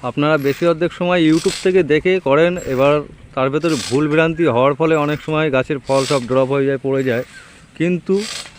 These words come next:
আজকের আপনাদেরকে একদম যারা, মানে, অরিজিনাল যারা, আহ, চাষি আছে তারা কীভাবে করছে সেইটাই আপনাদের সামনে তুলে ধরলাম। এইটাই হলো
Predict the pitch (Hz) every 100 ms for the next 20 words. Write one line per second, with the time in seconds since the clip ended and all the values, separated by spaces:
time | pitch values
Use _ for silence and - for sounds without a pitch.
0 | - 120 127 - 151 147 165 160 165 170
1 | 147 147 165 180 151 135 151 - - -
2 | 127 117 120 127 135 123 127 131 147 143
3 | 92 90 110 123 135 - - - - -
4 | - - 104 101 - 135 - 208 123 92
5 | 78 - - - - - - - - -
6 | - - - - 123 147 165 185 175 185
7 | 170 185 220 208 - 139 175 190 208 151
8 | 160 156 151 156 170 208 240 - - 147
9 | 151 151 180 190 123 123 156 156 202